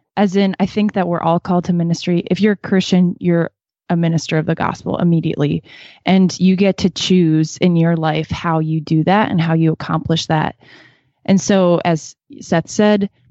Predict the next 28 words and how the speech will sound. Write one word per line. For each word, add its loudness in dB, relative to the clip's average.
you 0
can 4
be 4
a 2
mom -2
and -2
your 2
ministry 0
is -2
the -4
kids -4
at -4
your -4
home, -4
or 2
you 2
could 0
be 2
a 0
pastor -4
and -2
that's -4
your -4
congregation. 0
And 2
I 2
think 0
that 0